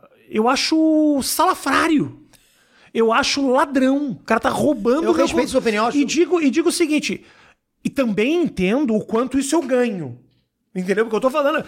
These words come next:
Speaker 2: Pois é, isso que eu ia falar.
Speaker 1: Claro, ganho, ganho, porque eu sei que esse vídeo, se o corte do cara bomba, isso acaba convertendo pro meu vídeo. E digo mais: esses canais de corte, às vezes, revelam, tô fal-, vamos lá, falar o lado positivo agora.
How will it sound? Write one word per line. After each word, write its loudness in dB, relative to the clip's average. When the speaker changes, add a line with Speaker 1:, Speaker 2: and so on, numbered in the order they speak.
Speaker 2:
Pois -4
é, 0
isso -4
que 0
eu 0
ia -2
falar. 0
Speaker 1:
Claro, 0
ganho, 0
ganho, -2
porque -4
eu 0
sei -2
que -4
esse 0
vídeo, 0
se -4
o 4
corte -2
do -2
cara 0
bomba, 0
isso 0
acaba 0
convertendo 0
pro -2
meu 2
vídeo. 0
E 4
digo 0
mais: 0
esses -2
canais 2
de -2
corte, -2
às 2
vezes, 0
revelam, 2
tô -4
fal-, -4
vamos 0
lá, 2
falar -2
o -4
lado 0
positivo -6
agora. -8